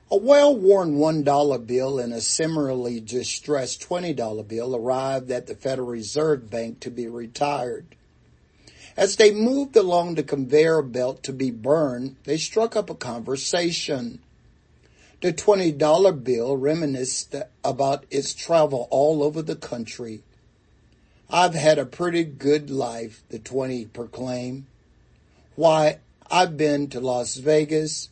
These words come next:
and Atlantic City, the finest restaurants in New York, performances on Broadway, and even a cruise to the Caribbean." "Wow," says the one dollar bill,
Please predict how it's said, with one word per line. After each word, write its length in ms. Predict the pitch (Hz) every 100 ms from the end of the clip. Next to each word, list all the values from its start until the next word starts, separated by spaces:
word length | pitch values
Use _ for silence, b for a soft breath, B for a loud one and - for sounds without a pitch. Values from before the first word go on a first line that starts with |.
| _
and 140 | 139
Atlantic 540 | 127 127 135 135 135 -
City, 500 | - - 123 113 107 _ _ _ _ b b b -
the 100 | 139
finest 500 | - 180 180 160 151
restaurants 800 | 175 165 - 165 160 160 170 -
in 160 | 160
New 120 | 156
York, 420 | 156 151 127 117 - _ _ _ _ _ _
performances 840 | - 156 - 202 196 190 - 180 151
on 220 | 170 160 147
Broadway, 760 | 139 143 123 123 127 113 - _ _ _ _ _ 131
and 120 | 143
even 440 | 151 139 139 131
a 40 | 131
cruise 520 | - 185 165 156 139
to 160 | 156
the 80 | 143
Caribbean." 880 | 139 143 135 131 123 127 117 - - _ _ _ _ _ _ _
"Wow," 600 | 117 135 175 175 135 117 117
says 340 | - 135 120
the 80 | 127
one 280 | 120 123 117
dollar 320 | 117 110 110
bill, 420 | 110 117 113